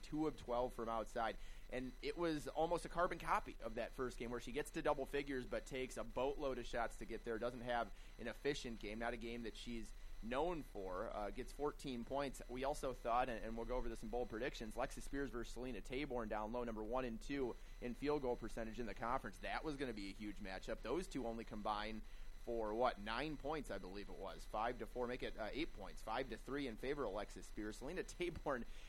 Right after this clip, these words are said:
didn't take a shot from the field until late in the fourth quarter. Uh, it was stunning to see because she's hitting, you know, sixty-eight percent of her field goals, which is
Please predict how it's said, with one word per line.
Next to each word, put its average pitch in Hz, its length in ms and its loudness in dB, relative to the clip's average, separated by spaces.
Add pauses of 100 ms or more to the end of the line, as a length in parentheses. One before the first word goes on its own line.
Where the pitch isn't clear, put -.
(100)
didn't 202 220 0
take 190 260 6
a 131 80 0
shot 147 460 4
from 151 160 2
the 127 120 2
field 147 440 2
until 113 320 0
late 139 300 2
in 135 100 0
the 120 80 2
fourth 131 380 0
quarter. 160 400 0 (260)
Uh, 107 120 2 (100)
it 175 160 0
was 120 480 2
stunning 185 560 4
to 110 100 -2
see 196 260 0
because 123 320 0
she's 120 200 -4
hitting, 131 320 2
you 120 80 -4
know, 101 100 0
sixty-eight 131 600 -2
percent 123 500 0 (420)
of 127 160 4
her 120 140 0 (100)
field 156 320 0
goals, 107 300 -2
which 113 160 -4
is 104 240 -2